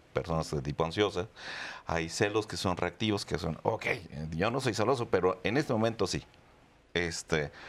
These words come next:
porque se junta la emoción, se junta igual una sensación desagradable,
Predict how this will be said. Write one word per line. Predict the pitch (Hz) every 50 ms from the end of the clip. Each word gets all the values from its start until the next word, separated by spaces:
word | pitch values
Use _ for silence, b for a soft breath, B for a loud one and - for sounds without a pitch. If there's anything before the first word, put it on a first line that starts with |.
| B B B B B -
porque | - 107 - - 117
se | 113 131 123
junta | - 139 131 135 131 - 131
la | 127 117 101
emoción, | 92 85 85 82 - - 98 95 95 95 95 92 104 - - -
se | - - 85
junta | 78 - - 92 87 85 80 - 104
igual | 107 95 87 87 85 82 80 85 90 92 - -
una | 82 85 82 78 80 85 82 80
sensación | - - 90 85 80 - - 76 76 - - 90 85 85
desagradable, | 85 90 85 - 82 73 76 67 71 69 73 85 101 110 104 87 80